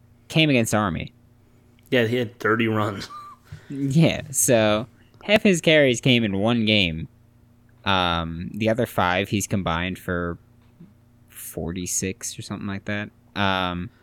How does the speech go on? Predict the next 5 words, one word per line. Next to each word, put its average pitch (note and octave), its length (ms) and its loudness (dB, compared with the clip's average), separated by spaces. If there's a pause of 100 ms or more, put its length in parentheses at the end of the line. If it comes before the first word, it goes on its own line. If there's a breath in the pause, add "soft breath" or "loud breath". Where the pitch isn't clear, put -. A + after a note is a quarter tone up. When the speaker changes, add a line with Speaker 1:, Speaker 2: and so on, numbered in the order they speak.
(500 soft breath)
Speaker 2:
Yeah, - 380 -12
K B2 140 2
J C3 160 6
Hamler A#2 420 2
is G#2 540 0